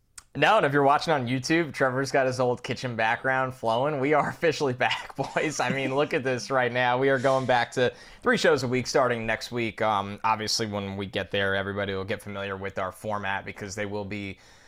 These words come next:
a little bit more formatted than us just bouncing around with a lot of fun stuff in the summer.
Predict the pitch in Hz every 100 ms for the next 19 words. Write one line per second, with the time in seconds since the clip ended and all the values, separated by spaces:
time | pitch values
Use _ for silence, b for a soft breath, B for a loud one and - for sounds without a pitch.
0 | b - 226 240 214 170 - 151 143 -
1 | 147 143 120 113 113 117 113 110 107 -
2 | 104 - 107 110 120 107 101 101 101 107
3 | 101 95 110 101 - 113 98 104 98 92
4 | 120 101 98